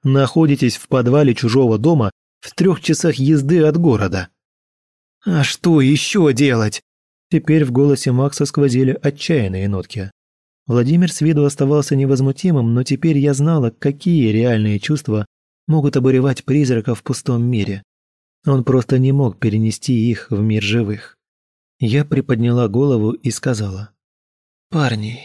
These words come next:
я в порядке. Доберёмся домой сами. И вы мне расскажете, как нашли меня и куда делся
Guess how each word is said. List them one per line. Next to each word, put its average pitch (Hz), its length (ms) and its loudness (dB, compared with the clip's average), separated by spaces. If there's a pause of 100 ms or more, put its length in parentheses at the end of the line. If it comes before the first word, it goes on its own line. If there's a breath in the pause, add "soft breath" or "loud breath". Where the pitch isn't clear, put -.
(100)
я 160 280 -2
в - 100 -14
порядке. 127 600 -6 (640)
Доберёмся 139 580 -2
домой 117 360 -2
сами. 110 500 -8 (540)
И 143 160 0
вы 151 220 0
мне 110 420 -4
расскажете, 113 880 -4 (400)
как 160 260 -2
нашли 147 440 -2
меня 110 360 -4 (300)
и 170 180 -2
куда 151 440 -2
делся 127 480 -2